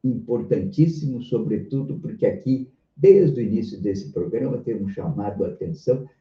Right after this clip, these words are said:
para a importância da economia solidária, que é um patrimônio das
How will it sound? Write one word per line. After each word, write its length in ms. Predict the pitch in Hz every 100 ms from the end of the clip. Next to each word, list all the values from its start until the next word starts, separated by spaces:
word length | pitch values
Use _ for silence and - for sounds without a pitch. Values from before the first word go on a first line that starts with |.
| _ -
para 120 | 151
a 40 |
importância 1160 | 156 151 - 156 - - - 180 151 - 92 85
da 160 | 98
economia 880 | 95 95 98 95 85 92 107 104 101
solidária, 920 | - - - 113 101 - 98 92 80 - _ _ -
que 100 | 170
é 40 |
um 120 | 175
patrimônio 1040 | - 208 208 226 220 170 139 143 127 117 95
das 420 | - - -